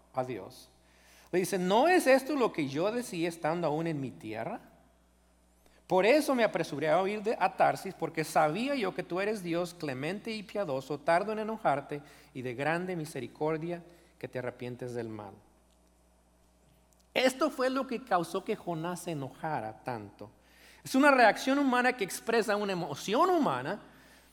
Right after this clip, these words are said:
pero que puede llevar a algo pecaminoso. En ese momento Jonás ora. Esa es la segunda oración. ¿Recuerdan la primera oración? Fue dentro del pez y estaba pidiendo salvación. Esta oración es totalmente opuesta.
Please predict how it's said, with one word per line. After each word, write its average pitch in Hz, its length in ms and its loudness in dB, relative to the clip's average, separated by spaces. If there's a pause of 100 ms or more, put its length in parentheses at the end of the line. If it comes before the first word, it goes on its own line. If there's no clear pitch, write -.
(160)
pero 196 220 0
que 190 100 -2
puede 240 320 -4
llevar 196 280 0
a 175 120 4
algo 170 240 -2
pecaminoso. 156 720 -8 (400)
En 180 120 0
ese 247 180 2
momento 247 460 2
Jonás 233 420 0
ora. 240 960 2
Esa 208 160 -6
es - 20 2
la 262 80 6
segunda 247 360 0
oración. 226 320 0
¿Recuerdan 226 320 0
la 247 60 2
primera 247 340 4
oración? 247 400 0 (560)
Fue 262 180 4
dentro 269 340 4
del 185 120 2
pez 359 480 4 (560)
y 202 60 0
estaba 254 280 8
pidiendo 254 260 0
salvación. 220 600 4 (420)
Esta 240 320 8
oración 220 480 6
es 185 140 0
totalmente 170 560 -2
opuesta. 156 440 -6